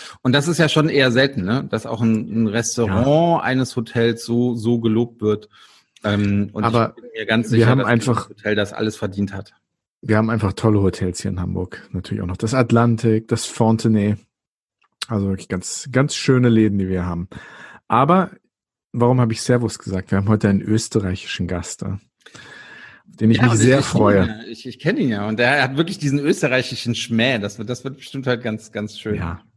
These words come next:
Speaker 2: ich bin auch sehr gespannt. Ich freue mich sehr auf den heutigen Gast. Aber bevor wir da hinkommen, ähm, erstmal herzlichen Glückwunsch zum ersten, nee, was sagt man?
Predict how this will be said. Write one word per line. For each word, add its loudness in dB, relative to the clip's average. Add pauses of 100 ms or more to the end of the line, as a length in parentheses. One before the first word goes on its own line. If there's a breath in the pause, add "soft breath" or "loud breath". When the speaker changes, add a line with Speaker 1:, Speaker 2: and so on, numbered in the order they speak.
(160)
Speaker 2:
ich -10
bin 2
auch 2
sehr 4
gespannt. -4
Ich -12
freue -4
mich -4
sehr -6
auf -14
den -8
heutigen -8
Gast. -8
Aber 2
bevor 0
wir 2
da 4
hinkommen, -2 (600 loud breath)
ähm, 0
erstmal 2
herzlichen 0
Glückwunsch -2
zum -4
ersten, -2
nee, 2
was 0
sagt -4
man? -6